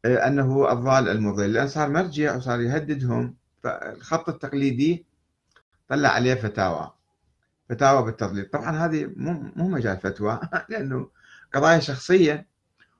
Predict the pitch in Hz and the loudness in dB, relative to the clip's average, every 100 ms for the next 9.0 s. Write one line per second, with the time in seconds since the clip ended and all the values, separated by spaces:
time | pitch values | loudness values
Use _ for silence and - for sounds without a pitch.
0 | _ 127 - 127 156 202 202 170 180 156 | _ -10 -4 -2 4 4 4 0 2 2
1 | 156 208 117 80 90 90 95 107 - _ | 0 2 2 2 -2 -4 -4 -6 -12 _
2 | _ _ _ _ 156 170 165 165 160 139 | _ _ _ _ 4 6 6 6 6 4
3 | 135 123 143 131 135 139 151 151 131 135 | -2 -2 0 2 2 4 4 4 2 -2
4 | 143 135 117 123 135 143 143 151 143 - | 0 4 4 2 2 2 2 0 -2 -4
5 | - 120 123 143 131 117 139 110 104 - | -4 0 2 2 2 2 4 4 2 -8
6 | _ _ _ - 135 - 160 147 127 117 | _ _ _ -2 -2 2 6 6 6 2
7 | 110 107 107 120 120 - 113 - 120 101 | -2 -2 -2 -2 -4 -6 -10 -2 -2 0
8 | 98 76 139 208 254 - 208 208 180 | -4 0 2 2 2 2 4 4 4